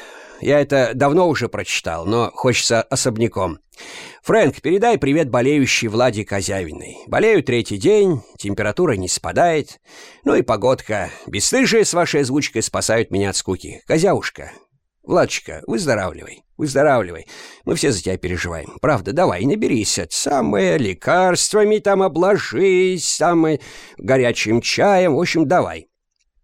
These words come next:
Калимулин пишет: «Привет, Фрэнк, отли-, Фрэнк, отлично озвучишь, респект, уважуха». О, спасибо. <laughs>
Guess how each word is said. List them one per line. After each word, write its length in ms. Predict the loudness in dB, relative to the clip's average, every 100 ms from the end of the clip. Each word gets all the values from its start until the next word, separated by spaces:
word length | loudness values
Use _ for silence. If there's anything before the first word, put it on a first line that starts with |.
| _ _ _ -8
Калимулин 600 | 0 2 4 4 2 2
пишет: 260 | 0 -2
«Привет, 280 | 0 0 0
Фрэнк, 260 | 0 2 2
отли-, 280 | 0 -2 -2
Фрэнк, 300 | 2 2 0
отлично 400 | -2 -4 -4 -2
озвучишь, 380 | 0 0 0 -4
респект, 480 | -4 0 -2 0
уважуха». 600 | 0 0 0 -4 -8 -10 -12 -20 -20 -18 -20 -20 -20 -20 _ _ _
О, 240 | 0 0 -2 -8 -14 -18 -16 -16 -16 -14
спасибо. 720 | -4 0 0 -2 -2 0 -2 -8 -10 -4
<laughs> 260 | 2 2